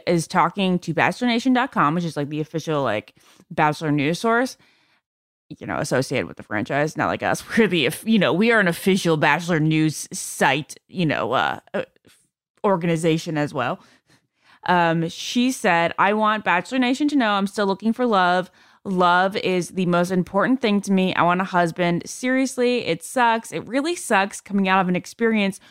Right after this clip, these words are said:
where you think everyone is looking for that, especially when you think you found it,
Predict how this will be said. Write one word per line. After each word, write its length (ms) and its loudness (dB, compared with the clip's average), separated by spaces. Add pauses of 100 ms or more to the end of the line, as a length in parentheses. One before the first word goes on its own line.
(180)
where 100 2
you 100 4
think 240 0
everyone 360 2
is 100 -2
looking 340 0
for 140 -2
that, 320 2 (300)
especially 640 -2
when 160 0
you 80 2
think 220 -2
you 100 -2
found 380 0
it, 240 -8